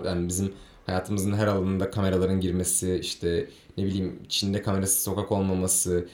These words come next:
ve bu filme şey gözüyle bakanlar da var. Ee, Apple'ın, daha doğrusu iPhone'un ayak seslerini ilk olarak bu filmde hissedildiğini söyleyenler var.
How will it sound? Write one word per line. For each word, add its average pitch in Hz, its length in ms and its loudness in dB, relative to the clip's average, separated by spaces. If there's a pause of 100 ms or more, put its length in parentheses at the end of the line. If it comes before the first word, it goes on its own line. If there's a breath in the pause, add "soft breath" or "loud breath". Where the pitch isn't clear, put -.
(220 loud breath)
ve 110 300 6
bu 110 40 -2
filme 113 320 4
şey 110 220 4
gözüyle 107 320 4
bakanlar 98 420 2
da 80 100 0
var. 76 300 -4
Ee, 87 800 0
Apple'ın, 104 440 0
daha 92 140 0
doğrusu 92 240 0
iPhone'un 101 560 0 (320 loud breath)
ayak 104 320 0
seslerini 104 460 4
ilk 104 200 -2
olarak 101 300 2
bu 101 60 -4
filmde 98 280 0
hissedildiğini 90 800 0 (100)
söyleyenler 90 520 2
var. 80 260 -4